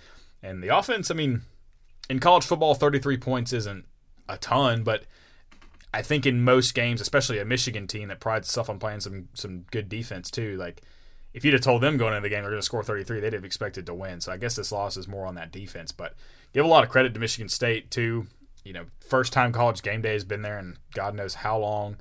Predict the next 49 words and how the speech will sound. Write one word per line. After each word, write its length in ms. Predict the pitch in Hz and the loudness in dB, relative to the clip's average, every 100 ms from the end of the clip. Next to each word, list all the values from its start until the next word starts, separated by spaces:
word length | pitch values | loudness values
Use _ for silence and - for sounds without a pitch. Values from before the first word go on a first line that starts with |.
| - - - | -16 -20 -14
Um, 320 | 92 87 85 - | -12 -10 -12 -6
this 180 | - 139 | 0 0
is 120 | 120 | 0
really 340 | 98 120 127 117 | 0 2 2 2
their 220 | 113 113 | 4 2
first 760 | 113 - 117 113 110 - - - - - - - - - | 2 0 4 4 2 -4 -8 -14 -20 -20 -20 -20 -20 -8
big 360 | 110 113 110 | -4 -4 -4
game 340 | - 101 110 110 | -6 -6 -4 -4
of 100 | 90 | -4
the 80 | 90 | -4
season. 640 | - 107 113 123 123 120 - - - | -4 -4 -2 -2 -2 -4 -10 -16 -10
I 60 | 98 | -8
mean, 180 | 98 | -8
prior 400 | 90 - 120 120 | -6 2 6 6
to 140 | 113 110 | 4 2
that, 280 | 104 110 104 | 4 4 4
I 80 | |
think, 460 | 98 113 107 - - - - - | -2 -6 -8 -10 -16 -20 -20 -20
you 80 | 104 | -14
know, 100 | 98 | -8
they 100 | 98 | -2
had 180 | 117 104 | 0 0
matchups 600 | 104 107 - 113 107 - | 0 0 2 0 0 -2
against 500 | 107 107 95 - - _ _ 113 | -4 -6 -4 -4 -4 _ _ -10
Nebraska 1080 | 95 85 92 98 104 - - 104 104 101 101 | -10 -6 -4 -2 0 -2 -2 0 0 -2 -4
and 180 | 98 92 | -8 -10
they 80 | |
beat 300 | 92 120 120 | -6 -4 -4
Miami 420 | 110 98 104 107 104 | -2 -2 -2 -2 -4
on 140 | 101 | -6
the 80 | 95 | -4
road 240 | 101 98 | -4 -2
earlier 320 | 101 104 101 | -2 -2 -4
in 80 | 95 | -6
the 100 | 90 | -8
year, 300 | 95 104 101 | -4 -2 -2
but 200 | 95 95 | -4 -8
neither 420 | 113 104 104 107 | -8 -2 0 0
of 60 | 101 | -2
those 220 | 104 107 | -2 -2
wins, 380 | 104 104 98 95 | -2 -6 -6 -8
you 80 | 107 | -8
know, 80 | 95 | -8
really 180 | 101 | -6
look 180 | 98 98 | -8 -8
good 160 | 92 92 | -8 -10
at 100 | 90 | -6
this 120 | 110 | -8
point. 300 | - 90 90 | -6 -10 -10